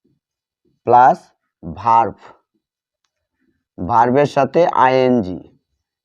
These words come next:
প্লাস অবজেক্ট। তারপরে পারফেক্টে কি হবে? I had eaten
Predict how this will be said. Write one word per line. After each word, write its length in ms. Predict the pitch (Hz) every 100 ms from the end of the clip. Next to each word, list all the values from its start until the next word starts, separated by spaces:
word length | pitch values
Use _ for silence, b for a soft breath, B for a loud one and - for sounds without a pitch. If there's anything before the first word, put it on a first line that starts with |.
| _ _ 113
প্লাস 280 | 120 156 - -
অবজেক্ট। 640 | 123 107 85 95 - _ - - _ _ _ _ - _ _ _ _ _ _ _ _ _ _ -
তারপরে 440 | 135 156 175 123 123 - _ _ _ _ _ _ _ _ _ _ _ _ -
পারফেক্টে 500 | 143 139 165 - 160
কি 180 | 151 143
হবে? 300 | 127 104 120 208 _ _ _ - 104 127 139
I 80 | 160 - - _ _ -
had 480 | 131 143 127 143 151 - _ _ _ _ _ _ _ _ _ _ _ _ _ _ _ _ _ _ _ _ -
eaten 460 | 135 143 170 131